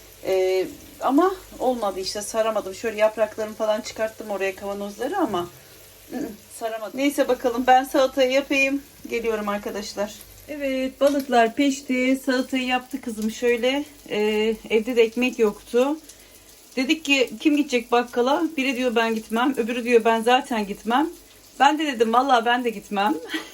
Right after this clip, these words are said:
<laughs> Dedim ki, "Durun bir dakika, hemen şey yapalım, yufka ıslatalım." Ee, arada böyle aklıma gelince yapıyorum.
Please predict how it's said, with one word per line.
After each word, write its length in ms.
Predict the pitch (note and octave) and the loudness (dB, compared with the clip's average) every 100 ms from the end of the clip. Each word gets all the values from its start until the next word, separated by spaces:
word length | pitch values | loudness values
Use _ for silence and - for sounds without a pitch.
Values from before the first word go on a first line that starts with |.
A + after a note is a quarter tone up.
| - - - | -20 -20 -6
<laughs> 960 | - A4 - F#4 A4+ A4+ G#4 E4+ C4+ - | -2 -2 0 -2 -4 -8 -8 -10 -8 -4
Dedim 260 | D4 D#4+ | -2 0
ki, 160 | C#4 B3+ | -2 -2
"Durun 220 | C#4+ B3+ | -2 -2
bir 100 | A#3 | 4
dakika, 440 | G#3+ - - G#3+ A#3+ | 4 2 -2 -2 0
hemen 320 | C4 B3 B3 | 2 0 0
şey 220 | B3 B3 | 0 0
yapalım, 460 | G#3+ G#3 G3 F3+ G#3 | 0 0 -2 -2 -2
yufka 300 | B3 B3 A#3+ | -4 2 2
ıslatalım." 680 | G#3 - G3 G#3 G3 C#4+ D#4 - - - - - | 2 0 -6 -2 0 0 -2 -14 -20 -20 -20 -10
Ee, 320 | - F#3 F3+ | -4 -2 0
arada 340 | - G#3+ A3 A3 | 2 2 2 4
böyle 320 | A3+ A3 - - | 4 4 0 -2
aklıma 380 | G#3 G#3+ A3+ G#3+ | -4 -4 -6 -6
gelince 340 | A3+ B3 G#3+ | -4 -4 -2
yapıyorum. 640 | G3+ G3+ A#3 G#3+ G#3+ E4 | -4 -6 -6 -4 -2 -4